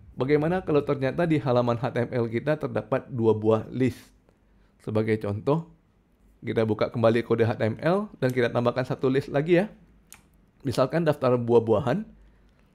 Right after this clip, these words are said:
Jadi saya copy dari tag pembuka O L hingga tag penutup O L.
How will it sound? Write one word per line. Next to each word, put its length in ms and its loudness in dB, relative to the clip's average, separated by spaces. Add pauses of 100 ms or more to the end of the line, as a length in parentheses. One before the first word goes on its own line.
(420)
Jadi 480 0
saya 160 0
copy 400 0 (800)
dari 480 0
tag 160 -2
pembuka 400 0
O 160 -4
L 160 2
hingga 320 -4
tag 160 -8
penutup 480 -4
O 80 -6
L. 240 -2